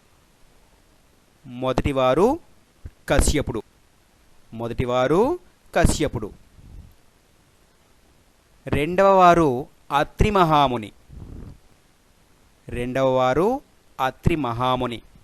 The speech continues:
మూడవవారు భరద్వాజుడు, మూడవవారు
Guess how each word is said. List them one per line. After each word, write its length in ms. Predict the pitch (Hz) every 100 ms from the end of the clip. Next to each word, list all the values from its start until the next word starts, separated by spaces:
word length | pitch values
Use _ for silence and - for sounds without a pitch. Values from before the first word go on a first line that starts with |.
| - - - - _ _ _ _ _ _ _ _ _ _ _ _ - 156
మూడవవారు 720 | 160 202 240 226 214 202 196 151 139 - _ 147 -
భరద్వాజుడు, 840 | 160 170 165 175 170 147 127 117 - - - - - - - _ _ _ _ _ _ _ _ _ _ _ _ _ _ 139
మూడవవారు 640 | 131 139 139 135 131 135